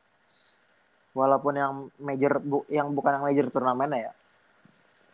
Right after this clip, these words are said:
Kayak turnamen-turnamen misalkan yang regional daerah, kampus. Tapi dari official dari, dari apa? De-, developer gamenya.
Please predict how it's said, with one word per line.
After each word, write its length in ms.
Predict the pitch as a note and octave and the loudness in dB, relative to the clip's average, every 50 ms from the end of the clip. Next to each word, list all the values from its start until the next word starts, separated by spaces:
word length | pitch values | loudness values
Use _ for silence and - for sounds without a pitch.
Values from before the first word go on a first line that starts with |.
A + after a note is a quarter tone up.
| - - | -4 -2
Kayak 160 | C3 C3 - | -2 0 0
turnamen-turnamen 800 | C3 A#2+ B2+ B2+ B2+ B2+ B2+ A#2 C3 B2+ B2 B2+ B2+ B2+ B2+ B2+ | 0 2 2 0 0 -2 -2 -2 -2 0 0 0 0 -2 -4 -6
misalkan 280 | - C#3 - C#3+ C#3 C3+ | -4 0 2 2 4 4
yang 240 | C#3 C3 C3 C3 C3 - - | 2 2 0 -2 -6 -2 0
regional 400 | C3 C3+ B2+ B2 C3 B2 B2 B2 | 2 4 4 4 4 4 4 4
daerah, 720 | A#2+ B2 A#2+ A#2+ A#2+ A#2 A#2+ A#2 A#2 A#2+ A#2+ A#2+ A#2+ A#2+ - - | 4 4 4 6 8 8 10 10 8 8 6 6 2 0 -2 -6
kampus. 640 | - A2+ A2+ A2+ _ _ - B2 A#2 A#2 A#2+ - - _ _ _ - | -8 -8 -8 -10 _ _ -14 -12 -10 -12 -12 -14 -18 _ _ _ -10
Tapi 160 | C3 - - F3 F3 | -8 -4 -2 0 2
dari 200 | D#3+ D3+ D3 C#3+ - _ _ _ _ - | 2 2 2 0 -4 _ _ _ _ -12
official 380 | C3+ C3+ - D3 - - C#3 B2+ | -12 -10 -10 -8 -6 -4 -2 0
dari, 400 | C3 B2+ B2+ B2+ B2+ B2+ B2+ A2+ - - - | 0 0 0 0 -2 -2 -2 -4 -6 -10 -10
dari 880 | B2+ B2+ B2 B2 B2+ B2+ B2+ B2 B2 A#2+ B2 B2 B2 A#2+ A#2+ A#2+ A#2 - - _ _ _ _ _ _ _ _ _ _ _ - C3 | -6 -4 -2 -2 0 0 0 0 -2 -2 -2 -2 -2 -4 -4 -4 -6 -8 -12 _ _ _ _ _ _ _ _ _ _ _ -8 0
apa? 240 | - D#3+ F3 F3 - | 4 4 4 4 2
De-, 200 | C#3+ C3+ C#3 C#3+ | 0 2 2 4
developer 400 | C#3 C3+ C3+ - C#3 C3 A#2 C3 | 4 2 2 4 4 4 4 4
gamenya. 400 | B2+ B2+ C3 C#3+ D3 C3 B2 C#3 | 2 2 2 0 0 -2 -4 -6